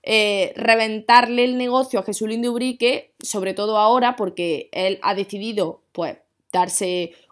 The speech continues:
un paseo por la televisión, por Telecinco, por MasterChef, y puede hacer lo que le dé la gana porque está en su total libertad. A él se le critica y a ella, que lleva veinte años viviendo de él, no se le critica.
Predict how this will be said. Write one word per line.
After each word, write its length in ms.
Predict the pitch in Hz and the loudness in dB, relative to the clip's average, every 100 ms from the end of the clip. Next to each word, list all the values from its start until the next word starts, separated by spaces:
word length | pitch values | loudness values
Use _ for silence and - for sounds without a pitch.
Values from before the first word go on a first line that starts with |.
| _ | _
un 280 | 226 214 214 | -2 -2 0
paseo 460 | 214 196 247 240 240 | -2 0 0 0 -2
por 160 | 170 | -6
la 160 | 170 170 | -6 -6
televisión, 640 | 202 208 208 214 240 269 | -4 -4 -2 0 0 0
por 180 | 320 214 | -4 -6
Telecinco, 680 | 175 175 165 233 233 240 240 | -6 -6 -4 -6 -6 -4 -4
por 180 | 233 208 | -4 -6
MasterChef, 760 | 190 185 180 165 - 220 240 - | -8 -8 -10 -8 -2 -2 -2 -10
y 140 | 202 | -10
puede 180 | 196 214 | -4 -2
hacer 280 | 220 240 233 | -2 -2 -4
lo 140 | 185 | -4
que 80 | 175 | -4
le 120 | 170 | -2
dé 80 | 180 | 2
la 100 | 220 | 2
gana 240 | 247 240 | 2 -2
porque 220 | 202 185 180 | -4 -8 -8
está 280 | - 226 | 2 2
en 160 | - 202 | 2 -6
su 140 | 214 | -6
total 680 | 190 185 190 - 233 233 - | -4 -4 -6 2 4 4 0
libertad. 760 | 233 294 269 233 247 247 262 - - - - | 0 2 2 0 4 4 2 -2 -20 -20 4
A 260 | - 247 285 | 8 10 8
él 120 | 277 | 2
se 180 | - 226 | 0 0
le 140 | 262 | 0
critica 640 | 285 240 240 240 247 254 | 0 0 -2 0 4 4
y 80 | 262 | 4
a 80 | 233 | 2
ella, 240 | 254 285 | 2 0
que 100 | 285 | 0
lleva 240 | 269 262 208 | 0 0 2
veinte 360 | 226 254 247 | 0 0 0
años 520 | 233 247 254 269 - - | 0 0 -2 -4 -8 -8
viviendo 460 | 214 220 240 262 | -4 -2 -2 0
de 160 | 254 226 | 2 0
él, 200 | 269 233 | 0 -4
no 100 | 220 | -6
se 140 | 220 202 | -4 -6
le 100 | 180 | -6
critica. 640 | 196 320 330 165 131 | -2 0 2 0 -6